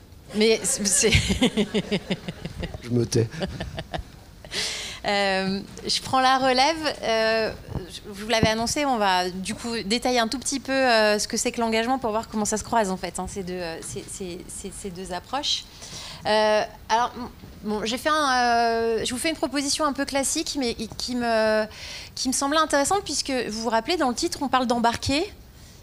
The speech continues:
Speaker 1: Et nous, on a décidé de vous parler, euh, d'engager. Alors, je voulais juste, euh, préciser pourquoi est-ce qu'on avait fait ce choix-là. Euh, quand on va chercher, euh, une définition du mot embarquer, euh, on, on voit en fait, euh,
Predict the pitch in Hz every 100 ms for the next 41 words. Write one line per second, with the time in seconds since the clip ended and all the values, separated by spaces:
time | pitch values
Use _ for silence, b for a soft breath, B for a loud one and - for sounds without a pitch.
0 | - 233 285 339 311 254 240 226 233 -
1 | 262 262 254 240 247 277 262 226 240 240
2 | 208 180 - - 208 196 202 214 220 277
3 | - 269 220 214 208 208 262 240 247 247
4 | 233 240 - 262 - 240 220 226 233 214
5 | - 220 226 330 - B B B B B
6 | 214 220 220 226 - 285 285 311 349 330
7 | 302 311 311 277 254 233 226 220 220 220
8 | 247 254 254 285 285 311 302 262 254 285
9 | 269 233 220 - 269 320 - B B B
10 | B B - 226 226 220 220 - 247 254
11 | 247 240 - 226 226 247 311 381 339 -
12 | 311 339 - 285 233 226 220 208 202